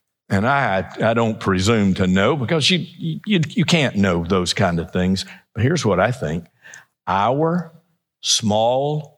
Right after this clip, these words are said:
group Bible studies, those who teach them, those who direct them, those who coordinate them, those who call members, they held our church together during the pandemic.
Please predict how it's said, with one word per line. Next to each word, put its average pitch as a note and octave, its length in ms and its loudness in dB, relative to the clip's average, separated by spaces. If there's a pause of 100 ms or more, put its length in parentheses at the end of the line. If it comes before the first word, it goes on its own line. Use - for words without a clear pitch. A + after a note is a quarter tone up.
group A2+ 580 -2 (220)
Bible F#2+ 540 -4
studies, - 800 -6 (1200)
those G#2+ 320 0
who E3+ 120 0
teach C3 420 -2
them, A#2 300 0 (120)
those A2+ 380 0
who D3+ 140 0
direct C#3 600 0
them, G#2 200 2
those C3 280 2
who D#3 140 0
coordinate A2+ 720 0
them, G#2 220 0
those D3+ 320 0
who D#3+ 180 0
call E3 560 -2
members, C3 640 -2 (1300)
they C3+ 140 0
held C#3+ 260 2
our C#3 160 0
church D3 400 -2
together C3 460 0
during G#2+ 300 0
the A2+ 100 0
pandemic. C3 800 -2